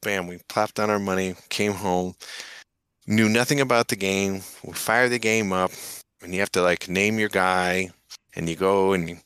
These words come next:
talk to this old man, you find this sword, and then what do you do? You walk around,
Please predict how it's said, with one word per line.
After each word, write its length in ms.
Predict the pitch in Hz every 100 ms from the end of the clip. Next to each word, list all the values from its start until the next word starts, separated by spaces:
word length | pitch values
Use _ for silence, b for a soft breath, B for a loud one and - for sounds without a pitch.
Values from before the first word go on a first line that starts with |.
| B B B
talk 220 | 101 107
to 80 | 104
this 140 | -
old 160 | 101 95
man, 280 | 95 98 92
you 60 |
find 300 | - 95 98
this 100 | 92
sword, 400 | - 92 98 95
and 160 | 87 87
then 160 | 104
what 100 | 90
do 60 | 82
you 80 | 82
do? 160 | 80
You 180 | 85 90
walk 280 | 92 92 -
around, 480 | 90 95 95 95